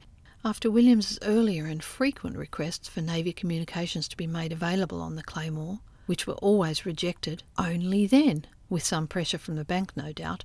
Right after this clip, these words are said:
would the Navy finally yield and install the one-way radio telephone,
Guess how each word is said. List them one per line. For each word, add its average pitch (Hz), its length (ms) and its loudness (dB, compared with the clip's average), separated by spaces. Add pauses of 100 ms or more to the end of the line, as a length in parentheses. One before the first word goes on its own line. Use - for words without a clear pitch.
(120)
would 226 140 6
the 226 120 4
Navy 226 340 6
finally 277 580 4
yield 160 460 -6 (120)
and 240 140 8
install 233 500 6
the 190 120 0
one-way 185 420 0
radio 196 400 2
telephone, 151 680 -2